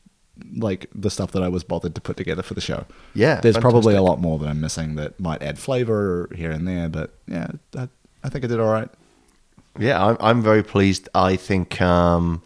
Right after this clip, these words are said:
Speaker 2: <laughs> also like the, like the request for validation there. Um,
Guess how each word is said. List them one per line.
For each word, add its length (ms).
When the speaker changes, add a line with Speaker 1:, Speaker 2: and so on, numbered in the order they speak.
Speaker 2:
<laughs> 420
also 260
like 200
the, 180
like 220
the 140
request 420
for 80
validation 640
there. 340
Um, 320